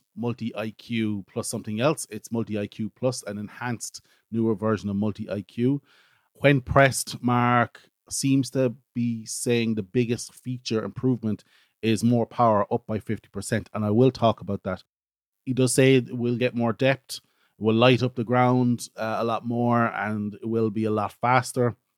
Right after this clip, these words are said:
Again, we'll get onto that later on. But also the two D visualization that was on the C T X.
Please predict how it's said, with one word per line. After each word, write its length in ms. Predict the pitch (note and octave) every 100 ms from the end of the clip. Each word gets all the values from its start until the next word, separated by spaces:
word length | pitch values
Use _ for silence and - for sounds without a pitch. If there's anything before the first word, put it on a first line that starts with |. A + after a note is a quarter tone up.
| _
Again, 360 | G#2+ A#2+ A#2 A2
we'll 100 | G#2+
get 160 | A2
onto 220 | G#2 F#2+ G2
that 160 | G2+
later 240 | G2+ G2 G#2+
on. 180 | A#2+ B2 _ _ -
But 100 | B2
also 460 | C#3 C3+ C3+ B2
the 80 | A#2
two 300 | - D3 C3+
D 200 | B2+ B2
visualization 1000 | B2 A#2 A#2 A2+ G#2+ B2 B2 C3 A#2+ A2
that 220 | A2+ -
was 300 | G#2+ A2+ A2
on 120 | A2
the 80 | G#2+
C 180 | - A2
T 160 | - A#2+
X. 200 | B2+